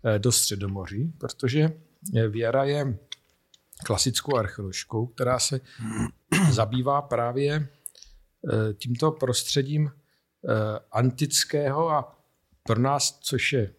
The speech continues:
nejzajímavější a nejdůležitější, tak postantického světa. A,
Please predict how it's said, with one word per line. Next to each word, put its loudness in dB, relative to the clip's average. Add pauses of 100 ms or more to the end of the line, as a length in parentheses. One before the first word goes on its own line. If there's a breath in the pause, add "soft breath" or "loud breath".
nejzajímavější 0
a 2
nejdůležitější, -2
tak 2 (140)
postantického 0
světa. 0 (1120 loud breath)
A, 0